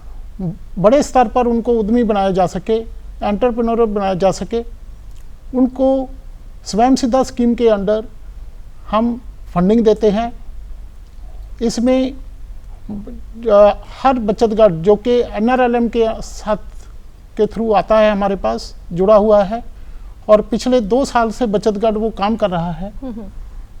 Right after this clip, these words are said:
Speaker 1: उस बचत गढ़ की एक, एक बचत गढ़ की, पर बचत गढ़ एक महिला को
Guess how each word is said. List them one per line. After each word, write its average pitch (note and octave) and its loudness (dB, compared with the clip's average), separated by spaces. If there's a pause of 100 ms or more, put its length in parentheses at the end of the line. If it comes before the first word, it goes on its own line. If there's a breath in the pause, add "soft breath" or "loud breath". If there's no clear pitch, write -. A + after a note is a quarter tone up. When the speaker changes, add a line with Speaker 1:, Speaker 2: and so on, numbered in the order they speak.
(140)
Speaker 1:
उस C4+ 2
बचत A3 2
गढ़ A#3 0
की B3+ -2 (960)
एक, B3 0
एक B3+ 0
बचत A3+ 0
गढ़ A3+ 0
की, B3+ -4 (120)
पर B3+ 4
बचत A3 -2
गढ़ A3+ -4
एक A3+ -2
महिला G3+ 2
को A3 -2